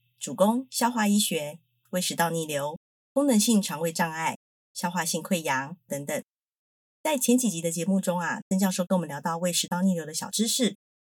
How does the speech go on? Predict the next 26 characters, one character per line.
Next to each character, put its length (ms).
哇， 280
听 140
众 160
朋 120
友 80
真 160
的 200
热 200
烈 180
回 220
响 280
哦。 300
我 60
们 160
很 160
荣 160
幸 200
能 180
再 240
次 160
邀 160
请 100
到 140
曾 160
教 180
授， 240